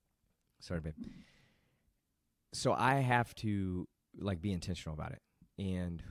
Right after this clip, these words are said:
when I make sure to insert myself, it doesn't, like, it doesn't fix the problem. It doesn't change it. She's gonna be rude again in about six seconds.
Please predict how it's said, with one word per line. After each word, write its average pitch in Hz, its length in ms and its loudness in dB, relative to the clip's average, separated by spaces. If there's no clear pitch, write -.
when 92 380 0
I 113 440 6
make 104 200 4
sure 98 200 -2
to 87 140 -4
insert 87 400 0
myself, 90 340 0
it 107 60 -2
doesn't, 107 320 0
like, 90 120 0
it 104 40 -2
doesn't 107 200 2
fix - 180 -6
the 76 60 -4
problem. 73 380 -2
It 92 60 -4
doesn't 95 220 2
change 73 280 -6
it. 87 80 0
She's 90 180 -4
gonna 98 160 2
be 92 140 2
rude 82 220 2
again 80 380 0
in 82 120 0
about 82 240 -2
six - 280 -6
seconds. - 540 -2